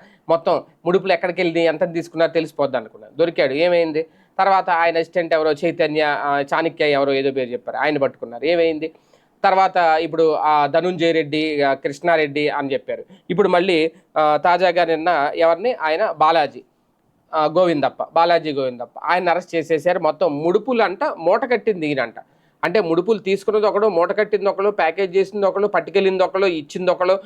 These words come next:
ఆ, బ్యాంకులో వేసింది ఒకడు. maybe ఇంత జరిగిందేమో ప్రాసెస్.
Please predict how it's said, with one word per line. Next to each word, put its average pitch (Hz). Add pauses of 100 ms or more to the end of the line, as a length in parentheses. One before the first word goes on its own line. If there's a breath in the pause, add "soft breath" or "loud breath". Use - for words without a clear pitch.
(320 loud breath)
ఆ, 165
బ్యాంకులో 165
వేసింది 180
ఒకడు. 180 (1000)
maybe 202 (520)
ఇంత 180
జరిగిందేమో 202
ప్రాసెస్. 160